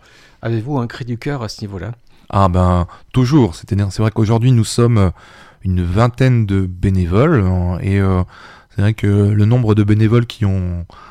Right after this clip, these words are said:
Speaker 2: euh, deux, trois, quatre casquettes dans l'association est assez, euh, as-, assez grand. Donc c'est vrai qu'on recherche en termes, euh, en termes humains, on cherche beaucoup de bénévoles,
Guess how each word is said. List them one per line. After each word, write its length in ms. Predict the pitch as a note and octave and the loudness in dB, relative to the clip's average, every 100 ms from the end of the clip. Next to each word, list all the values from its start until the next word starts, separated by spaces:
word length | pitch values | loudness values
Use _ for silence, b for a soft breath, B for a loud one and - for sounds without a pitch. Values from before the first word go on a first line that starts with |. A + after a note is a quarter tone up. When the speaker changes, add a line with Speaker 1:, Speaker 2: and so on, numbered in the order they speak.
| B B B - | B B B -8
Speaker 2:
euh, 220 | F2+ F2+ | -4 -2
deux, 340 | F2+ F#2+ G2+ A2 | 0 0 2 0
trois, 460 | - G2 G2 G#2 F#2 F2+ - | -2 -2 0 0 -2 -6 -2
quatre 280 | A#2+ - - | -2 -2 -4
casquettes 680 | A2 - _ - A2+ - | -4 -4 _ -4 -2 -2
dans 200 | F#2+ F2+ | -4 -2
l'association 680 | F#2 - F2+ G2 - C3 B2 F#2+ | -2 -2 -4 -4 -2 0 2 0
est 120 | F2 | -2
assez, 260 | G2 A2 | -4 0
euh, 200 | G2+ F#2+ - | 2 2 2
as-, 180 | G#2 A2 | 0 0
assez 260 | A#2 - | 0 0
grand. 260 | A2 G2+ F3 B B B B B | 2 0 -2 B B B B B
Donc 120 | G#2+ | -4
c'est 60 | G#2+ | 0
vrai 80 | C3+ | 0
qu'on 160 | D#3+ | 0
recherche 440 | A2 G#2 C3 B2+ - | -2 -2 -2 -4 -6
en 120 | - | -6
termes, 240 | G#2 A2+ G#2 | -4 -2 -2
euh, 560 | G2 F#2+ F#2+ - - | -2 -2 -6 -10 -14
en 40 | F#2+ | -8
termes 260 | - G2+ | -4 0
humains, 320 | G#2 G#2+ A2+ A#2+ | 0 2 2 2
on 140 | G2+ | 0
cherche 340 | - G#2+ - | -4 -6 -6
beaucoup 280 | G#2 G2 A2+ | -10 -8 -6
de 60 | G#2 | -4
bénévoles, 540 | F#2+ F#2 F#2 G#2+ G2+ | -4 -4 -2 -2 -2